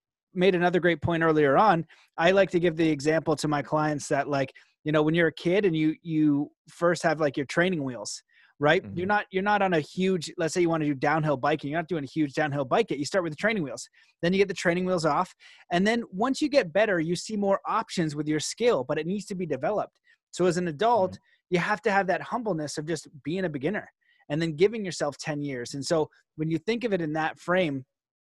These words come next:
Speaker 1: it changes the game. And I remember there's a quote that says, uh, "Most people overestimate what they can do in one year and underestimate what they can do in ten or five
Speaker 2: Yep.
Speaker 1: or something like that." And,
Speaker 2: No.
Speaker 1: and I believe that's a hundred percent true.
Speaker 2: Yeah, a hundred percent true.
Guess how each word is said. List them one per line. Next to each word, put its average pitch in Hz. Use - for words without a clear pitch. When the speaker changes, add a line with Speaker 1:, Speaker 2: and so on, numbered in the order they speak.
Speaker 1:
it 143
changes 170
the 156
game. 165
And 147
I 143
remember 160
there's 143
a 131
quote 160
that 143
says, 143
uh, 127
"Most 180
people 170
overestimate 175
what 156
they 160
can 147
do 151
in 135
one 185
year 139
and 127
underestimate 156
what 147
they 131
can 127
do 139
in 117
ten 135
or 131
five 151
Speaker 2:
Yep. 104
Speaker 1:
or 120
something 120
like 117
that." 127
And, 131
Speaker 2:
No. 104
Speaker 1:
and 127
I 131
believe 147
that's 131
a 139
hundred 160
percent 127
true. 113
Speaker 2:
Yeah, 113
a 107
hundred 107
percent 101
true. 92